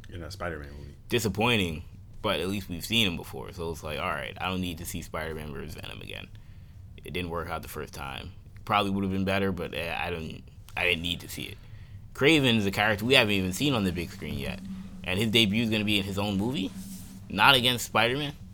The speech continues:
Speaker 2: That seemed a little disappointing. Seemed a little risky. Um, I guess that probably debunks all the stuff about how Kraven was gonna be in, uh, Silver and Black. Um,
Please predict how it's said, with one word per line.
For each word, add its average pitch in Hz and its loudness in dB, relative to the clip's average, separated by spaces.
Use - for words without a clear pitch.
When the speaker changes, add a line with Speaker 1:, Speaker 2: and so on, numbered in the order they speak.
Speaker 2:
That 87 -2
seemed 117 2
a 101 0
little 104 2
disappointing. 92 -2
Seemed 110 0
a 95 2
little 95 2
risky. 82 -2
Um, 78 -2
I 170 0
guess 190 2
that 95 0
probably 101 6
debunks 92 0
all 87 2
the 82 -4
stuff 82 -4
about 82 -4
how 80 -4
Kraven 82 -4
was 80 -8
gonna 80 -8
be 73 -6
in, 78 -6
uh, - -6
Silver 92 0
and 78 -6
Black. 82 -2
Um, 50 -10